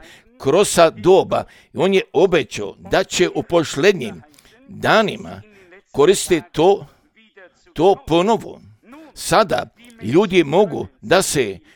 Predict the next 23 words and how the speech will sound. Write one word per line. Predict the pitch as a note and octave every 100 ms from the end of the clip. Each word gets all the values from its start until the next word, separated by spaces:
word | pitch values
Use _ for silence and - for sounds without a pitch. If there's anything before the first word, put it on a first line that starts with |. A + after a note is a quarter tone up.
| _
prejedu | D#3 D3+ C3 A2+ F#3 E3 A#2+ A2+
i | C#3 D3+
tako | - F#3+ E3+ C#3+
dalje | G2+ B2+ G3 C#3+ - _
i | A#2
onda | F#3 F3 C#3+ -
imaju | D#3 G#3 F3+ D3+ A2+ _ _ -
noćne | B2 G3 G3+ D3+ D3 C#3 -
more, | A2 D3+ G#3+ D#3 E2 - - _
ali | B2+ - F#3+ C3 -
to | E3 G#3 C3 - _ _ -
nisu | A2+ G3+ - E3+
stvarni | D#3+ - A2+ F#3 F3+ B2+ - - -
duhovni | F#3 - F#3 E3 D3
snovi | - C#3 G3+ D3 F2 - - - -
i |
nemojte | C#3+ F3 A3+ F#3 - D3 A#2 -
dodavati, | D#3+ C#3+ D#3+ A#2 G3 G3 B2 G#2+ - - -
nemojte | E3 -
dodavati | D3+ F#3+ F#3+ E3 A#2+ -
kada | E3 F#3+
ih | D#3+
čujete | - F3+ G3+ -